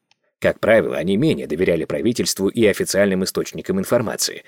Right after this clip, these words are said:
отрицали происходящее и зачастую злоупотребляли психоактивными веществами. При этом они чаще выходили из дома,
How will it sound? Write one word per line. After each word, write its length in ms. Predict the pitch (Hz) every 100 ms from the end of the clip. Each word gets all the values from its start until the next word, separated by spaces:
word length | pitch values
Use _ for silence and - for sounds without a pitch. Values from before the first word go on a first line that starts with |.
| -
отрицали 520 | - 196 208 - 78
происходящее 840 | - 82 - 76 82 135 - 113 120
и 160 | -
зачастую 540 | 147 131 104 - 123 120
злоупотребляли 800 | 101 113 98 87 78 90 117 110
психоактивными 760 | - 117 135 - 73 71 73
веществами. 720 | 78 95 - - 64 - - - _ _ -
При 180 | -
этом 320 | 104 180 65 -
они 240 | 117 120
чаще 340 | - 180 -
выходили 440 | 165 151 101 95 117
из 120 | 101
дома, 300 | 73 65 -